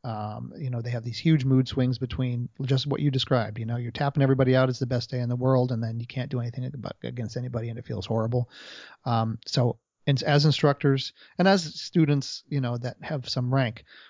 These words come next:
we have to be really, really aware that that is the number one reason that jujitsu students quit.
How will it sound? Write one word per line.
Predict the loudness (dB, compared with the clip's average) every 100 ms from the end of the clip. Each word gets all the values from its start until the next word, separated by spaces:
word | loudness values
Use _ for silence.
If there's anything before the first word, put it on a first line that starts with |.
| _ 0
we | 4
have | 4
to | 2
be | -4
really, | 0 4 6 6 4
really | 2 2 4 4
aware | 2 2 0
that | -2 -2
that | -4 -2
is | -2
the | 0
number | 2 2 2
one | 2 2
reason | 2 2 -2 -4
that | -6 -8
jujitsu | -6 -4 -4 -6 -10
students | -4 -4 -2 -4 -8
quit. | -10 -8 -8